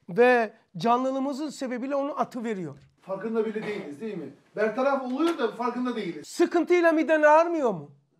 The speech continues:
Speaker 1: Ters yapalım. Ayşe Tilbe. Sözelle,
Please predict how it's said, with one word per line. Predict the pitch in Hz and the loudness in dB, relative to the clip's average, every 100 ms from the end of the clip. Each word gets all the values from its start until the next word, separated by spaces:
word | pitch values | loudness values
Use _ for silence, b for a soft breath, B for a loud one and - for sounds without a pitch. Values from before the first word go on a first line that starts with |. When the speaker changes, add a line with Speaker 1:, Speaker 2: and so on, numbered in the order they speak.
| _ _ _ - | _ _ _ -10
Speaker 1:
Ters | 240 - | -8 -6
yapalım. | 269 262 240 302 _ - | -6 -4 -8 -12 _ 0
Ayşe | 233 240 240 | 2 2 -2
Tilbe. | 254 226 262 - - _ _ _ _ _ _ _ 175 226 | -10 -10 -10 -14 -20 _ _ _ _ _ _ _ -12 -12
Sözelle, | - 254 269 320 302 254 208 - | -4 -2 2 2 2 0 -4 -6